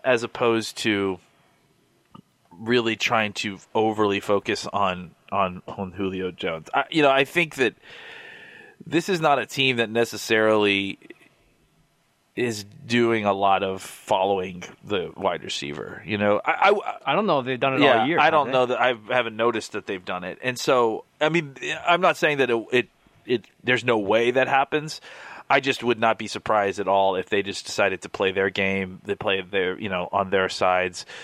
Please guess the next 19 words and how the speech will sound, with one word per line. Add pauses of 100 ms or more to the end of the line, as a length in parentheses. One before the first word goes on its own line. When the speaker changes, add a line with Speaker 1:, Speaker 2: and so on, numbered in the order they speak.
(140)
Speaker 1:
and,
and
they,
they
would
rather
have
the
guys
out
there (360)
comfortable
in
what
they're (100)
doing (540)
as
opposed
to,